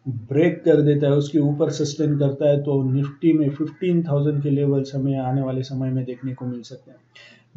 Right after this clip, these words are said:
दो काफ़ी strong bullish candles monthly chart में हमें देखने को मिल रही है, यानी bullishness, बुल का control काफ़ी ज़्यादा है यहाँ पर, ऐसा हम कह सकते हैं।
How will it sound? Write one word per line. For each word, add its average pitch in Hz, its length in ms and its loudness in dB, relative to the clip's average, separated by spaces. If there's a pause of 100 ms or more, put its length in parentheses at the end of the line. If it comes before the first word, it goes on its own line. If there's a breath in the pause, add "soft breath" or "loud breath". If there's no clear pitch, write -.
दो 170 220 6
काफ़ी 170 280 4
strong 165 460 2
bullish 165 300 2
candles 139 600 -2
monthly 151 680 0
chart 143 300 0
में 143 120 2
हमें 139 220 2
देखने 131 280 0
को 135 180 -2
मिल 139 220 2
रही 139 180 4
है, 120 100 -6 (340)
यानी 143 280 4
bullishness, 160 880 0
बुल 135 340 0
का 151 120 2
control 143 540 0
काफ़ी 139 260 -4
ज़्यादा 127 460 -4
है 139 220 -2
यहाँ 123 140 -2
पर, 131 260 -6
ऐसा 131 240 -8
हम 131 80 -6
कह 120 200 -12
सकते - 340 -20
हैं। 104 80 -20